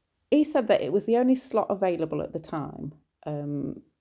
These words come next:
so he had to take that slot because otherwise he'd have had to have waited for four years. And basically that's what mountaineering is all about anyway,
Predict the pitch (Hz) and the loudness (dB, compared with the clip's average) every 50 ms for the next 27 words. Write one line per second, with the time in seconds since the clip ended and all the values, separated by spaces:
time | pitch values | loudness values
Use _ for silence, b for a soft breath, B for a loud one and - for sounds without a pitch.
0 | _ _ - - 202 170 175 165 156 - - - - - - - - - - 147 | _ _ -4 0 2 4 4 2 2 -2 -4 -4 -6 -8 -2 -2 -2 0 2 0
1 | 131 - - - - - - - - - - - - - _ _ - 151 - 175 | -2 -2 -4 -8 -6 -4 -4 -4 -4 -6 -10 -14 -18 -20 _ _ -14 -10 -2 0
2 | 180 175 175 165 156 156 156 156 156 151 151 156 151 - - - - 170 156 147 | 2 2 2 2 2 0 0 -2 -4 -8 -8 -6 -8 -8 -6 -2 0 2 2 2
3 | 165 147 147 151 - - 127 - - 151 - - 151 147 147 143 151 156 - - | 2 2 2 0 -4 -8 -14 -12 -14 -6 -2 0 2 2 2 0 0 0 -2 -2
4 | - - - - - - b b b b b b b b _ 175 170 160 196 196 | -4 -6 -8 -12 -16 -20 b b b b b b b b _ -8 -2 2 4 4
5 | 190 180 - 180 175 - 180 170 160 170 160 160 - - 175 160 180 175 165 165 | 4 2 0 -6 -6 -4 -2 0 0 0 0 -2 -2 -2 -2 -2 0 -2 -2 -2
6 | 165 160 160 - 165 165 160 160 160 156 156 156 151 151 156 151 151 - - - | -4 -6 -6 -6 -6 -4 -2 -2 -2 -2 -2 -2 -2 -2 -4 -4 -4 -6 -6 -8
7 | 170 156 180 165 156 160 156 165 156 - - 196 185 175 165 147 135 131 135 - | -6 -4 -2 -2 -2 -2 -2 0 0 0 0 -2 -2 -2 -4 -6 -6 -6 -8 -10